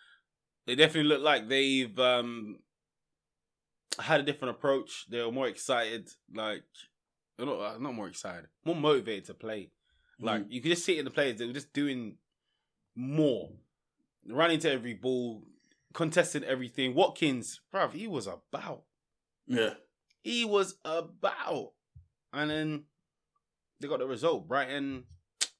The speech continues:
Speaker 1: I don't know what it is with Brighton, man. It's, it's been the same story for a time. They're doing
Speaker 2: Look,
Speaker 1: well.
Speaker 2: they start-,
Speaker 1: They play
Speaker 2: they started
Speaker 1: good
Speaker 2: the season
Speaker 1: football.
Speaker 2: really well. Yeah, yeah. But then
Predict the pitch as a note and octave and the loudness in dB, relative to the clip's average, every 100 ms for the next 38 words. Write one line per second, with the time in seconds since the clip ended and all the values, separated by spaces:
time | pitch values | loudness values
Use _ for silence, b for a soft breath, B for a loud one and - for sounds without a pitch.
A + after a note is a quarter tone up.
0 | _ _ _ _ _ _ _ _ _ _ | _ _ _ _ _ _ _ _ _ _
1 | - B3+ D4 D4 B3 A3+ D#3 B2 A2+ G#2 | -2 2 4 2 2 -2 -6 -6 -4 -6
2 | F2+ F2+ G2 B2+ _ - G3 - G3+ - | -8 -14 -14 -16 _ -12 -10 -10 -12 -10
3 | A3 F#3+ G#3 G#3+ F3+ G3 G#3 C3+ F2+ - | -8 -6 -4 -4 -2 2 2 2 -6 -18
4 | _ _ _ _ _ - C#3+ - F#3 A#2 | _ _ _ _ _ -6 -4 -2 -2 -2
5 | D#2+ _ _ _ _ _ D3 D#3+ D#3+ A3 | -6 _ _ _ _ _ -2 -2 -2 -2
6 | A3 E3 G#3 C3+ G#2+ D3+ A#3 - A#3 - | 0 6 6 6 2 4 6 10 8 8
7 | G#3 G#3 G#3 F#3+ E3+ G#3 F#3 D#3+ D3 C#3 | 8 10 12 10 8 4 4 4 4 4
8 | B2+ A#2+ A#2 A#2 A#2+ A#2+ A#2 A#2 A2 C#3+ | 4 2 0 0 0 4 4 4 0 -8
9 | _ _ _ _ _ _ _ - A2+ A#2+ | _ _ _ _ _ _ _ -10 -2 -2
10 | A#2 | -2